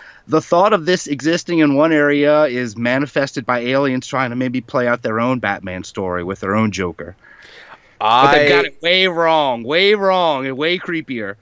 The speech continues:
Speaker 2: I find that very interesting, Russ. I did not put those pieces together, but that is very, I,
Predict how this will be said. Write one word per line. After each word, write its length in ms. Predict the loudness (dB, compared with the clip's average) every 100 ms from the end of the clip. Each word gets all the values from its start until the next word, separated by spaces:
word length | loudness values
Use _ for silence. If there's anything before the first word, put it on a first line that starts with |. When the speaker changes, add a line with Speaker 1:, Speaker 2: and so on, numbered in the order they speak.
| _ _ _ _
Speaker 2:
I 260 | 2 4 4
find 320 | 4 2 4
that 160 | 2 0
very 340 | 2 2 2
interesting, 520 | -2 -2 -4 -4 -8
Russ. 400 | -4 -2 -2 -4
I 480 | -8 -4 -2 0 -4
did 200 | -6 -6
not 220 | -4 -4
put 140 | -8 -8
those 180 | -8 -8
pieces 420 | -10 -10 -10 -12
together, 500 | -12 -6 -4 -2 -6
but 220 | -6 -8
that 220 | -6 -6 -6
is 200 | -8 -2
very, 140 | -2 4
I, 220 | 4